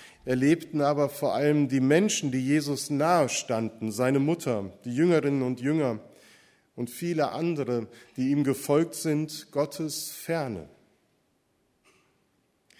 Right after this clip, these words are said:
Abschied zu nehmen ist niemals leicht.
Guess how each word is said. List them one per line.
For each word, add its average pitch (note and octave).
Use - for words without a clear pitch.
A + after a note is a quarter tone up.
Abschied F3
zu -
nehmen D3+
ist -
niemals B2+
leicht. F2+